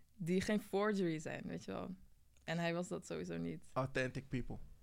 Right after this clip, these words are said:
Speaker 2: Is je
Speaker 1: Super
Speaker 2: ding, is je,
Speaker 1: authentic.
Speaker 2: is je ding.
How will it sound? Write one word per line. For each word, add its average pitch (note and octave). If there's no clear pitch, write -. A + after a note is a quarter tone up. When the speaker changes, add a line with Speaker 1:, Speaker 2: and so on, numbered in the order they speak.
Speaker 2:
Is -
je -
Speaker 1:
Super -
Speaker 2:
ding, D#3+
is -
je, D#3+
Speaker 1:
authentic. -
Speaker 2:
is -
je -
ding. -